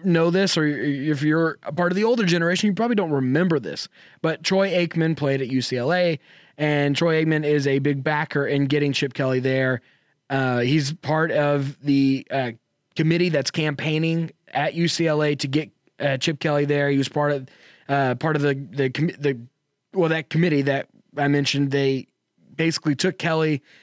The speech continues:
around campus and they showed him all the upgrades, all the millions of dollars that U C L A has spent to m-, basically bring their facilities up to par or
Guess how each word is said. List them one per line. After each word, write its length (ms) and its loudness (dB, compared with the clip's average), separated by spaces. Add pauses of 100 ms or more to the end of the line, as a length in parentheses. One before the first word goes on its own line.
(280)
around 340 0
campus 500 -2
and 140 -2
they 60 0
showed 320 0
him 100 0
all 200 2
the 240 -2
upgrades, 520 -2
all 100 0
the 80 -2
millions 480 0
of 80 0
dollars 400 0
that 80 -4
U 160 0
C 160 -2
L 120 -2
A 140 0
has 120 -4
spent 380 -4 (460)
to 520 2 (100)
m-, 180 -2 (100)
basically 440 0
bring 240 2
their 140 2
facilities 880 -2 (1080)
up 220 -2
to 100 0
par 640 0 (300)
or 340 2